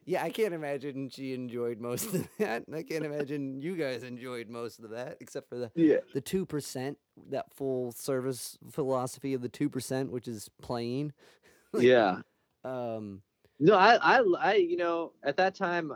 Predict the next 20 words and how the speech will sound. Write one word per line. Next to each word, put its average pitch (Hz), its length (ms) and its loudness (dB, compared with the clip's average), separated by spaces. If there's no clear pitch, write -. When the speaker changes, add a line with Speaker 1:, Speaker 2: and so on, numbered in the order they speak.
Speaker 2:
I 113 300 2
enjoyed 117 520 6
that 113 180 6
you 151 80 8
didn't 180 220 8
do 151 160 8
it 135 80 8
if 110 140 4
you 117 60 -2
didn't 107 180 4
enjoy 98 340 8
it. - 260 0
Speaker 1:
Right. 117 340 -6
Speaker 2:
At 107 100 4
that 113 260 8
point, 90 220 -2
you 95 80 -2
know, 98 180 4
'cause 101 200 2
I, 90 180 4